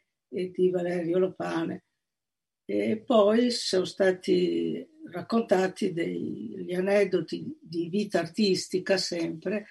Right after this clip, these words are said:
e anche uno molto emozionante di vita personale, dal cugino Graziano Corelli, che anche stasera è con noi. Oggi abbiamo,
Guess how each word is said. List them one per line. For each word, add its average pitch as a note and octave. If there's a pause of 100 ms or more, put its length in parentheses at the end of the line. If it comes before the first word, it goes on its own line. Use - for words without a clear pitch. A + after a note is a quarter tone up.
(280)
e F#3+
anche F#3+
uno F#3
molto F#3
emozionante F3
di E3
vita F3
personale, E3 (600)
dal F#3+
cugino F#3
Graziano D#3+
Corelli, F3
che - (140)
anche D#3+
stasera D#3
è D3+
con F3+
noi. G#3 (1900)
Oggi C4
abbiamo, G3